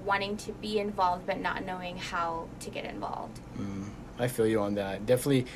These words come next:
Speaker 2: I feel like it was, like, seven or eight years ago, we went to go do a presentation in Monette.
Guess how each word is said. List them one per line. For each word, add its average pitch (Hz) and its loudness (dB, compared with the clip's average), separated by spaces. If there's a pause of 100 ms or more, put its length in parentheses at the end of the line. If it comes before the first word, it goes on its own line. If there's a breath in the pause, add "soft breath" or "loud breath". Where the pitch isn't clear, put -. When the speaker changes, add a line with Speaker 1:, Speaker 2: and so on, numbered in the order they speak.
(160 loud breath)
Speaker 2:
I - -8
feel 165 8
like 156 10
it 139 8
was, 139 6
like, 113 4
seven 123 6
or 110 6
eight 110 8
years 113 2
ago, 104 4
we 107 0
went 113 0
to 110 -4
go 110 6
do 110 4
a 104 4
presentation 107 2
in 104 0
Monette. 101 0